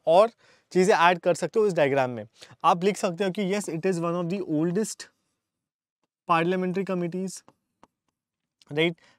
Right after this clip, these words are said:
कब बनी थी? तो आप लिख, लिख सकते हो कि उन्नीस सौ इक्कीस में बनी थी। फिर आपने लिखा कि उसका इलेक्शन कैसे होता है। फिर हमने लिखा कि मिनिस्टर्स जो हैं, वो इस पा-, वो इस कमेटी का मेंबर नहीं हो सकते हैं।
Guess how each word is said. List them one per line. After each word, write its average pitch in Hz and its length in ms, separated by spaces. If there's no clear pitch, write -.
कब 202 120
बनी 190 300
थी? 214 160
तो 190 120
आप 151 260
लिख, 156 200
लिख 160 200
सकते 175 260
हो - 20
कि 190 120
उन्नीस 160 260
सौ 196 60
इक्कीस 165 340
में 185 100
बनी 165 200
थी। 180 200
फिर 240 120
आपने 233 220
लिखा 214 240
कि 233 120
उसका 208 200
इलेक्शन 185 300
कैसे 196 280
होता 185 160
है। 202 60
फिर 226 160
हमने 226 200
लिखा 220 240
कि 240 140
मिनिस्टर्स 220 580
जो 220 180
हैं, 156 240
वो 226 120
इस 240 220
पा-, 175 420
वो 196 220
इस 233 100
कमेटी 190 300
का 208 100
मेंबर 185 320
नहीं 151 300
हो 214 120
सकते 196 300
हैं। 196 160